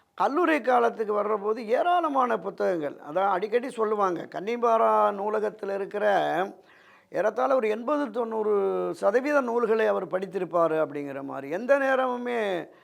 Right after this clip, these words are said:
அ, நூலகத்திற்கு செல்வது, தேடி தேடி படிப்பது அப்படிங்கிறதுல அண்ணாவுக்கு ரொம்ப ஈடுபாடு இருந்ததா நமக்கு பல்வேறு தகவல்கள், அவரை பற்றிய, அண்ணாவை பற்றிய குறிப்புகள் எழுதுறவங்க,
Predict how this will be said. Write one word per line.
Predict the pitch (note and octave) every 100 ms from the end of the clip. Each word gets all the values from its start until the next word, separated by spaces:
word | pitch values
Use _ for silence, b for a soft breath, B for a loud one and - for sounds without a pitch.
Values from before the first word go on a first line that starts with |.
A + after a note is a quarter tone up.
| b b E3+
அ, | F3 F3
நூலகத்திற்கு | G3+ G#3 F#3 - F3 E3+
செல்வது, | D#3 D#3+ E3 E3 G#3 G#3
தேடி | B3 C#4 C#4+ G#3+
தேடி | B3+ B3 A#3+ A3 F#3+ F3 D#3+
படிப்பது | - E3+ F3+ E3+ E3 D#3+ C#3+
அப்படிங்கிறதுல | D#3 D3+ C#3+ D3+ F#3 G3+
அண்ணாவுக்கு | E3 F3 E3 D#3
ரொம்ப | D#3 A3 B3+ G#3+ F3+
ஈடுபாடு | D#3 F3+ F3 D#3+ D3+ C#3+
இருந்ததா | C#3 C3 D#3 E3 C#3 C3+ B B B B
நமக்கு | - D#3+ D#3
பல்வேறு | G3 A#3 D#4 D4+ C4 A3 G3 E3+ D#3+
தகவல்கள், | E3+ E3+ E3+ D#3+ D#3+ D3+ C#3 C3+ C3 C3
அவரை | C#3+ D3+
பற்றிய, | C3+ F3 G#3+ G3+
அண்ணாவை | E3+ F3 F3
பற்றிய | E3 E3 D#3+ C#3+
குறிப்புகள் | C3+ F3+ F#3 E3+ E3 D3
எழுதுறவங்க, | D3+ D3 C#3+ C#3+ D3+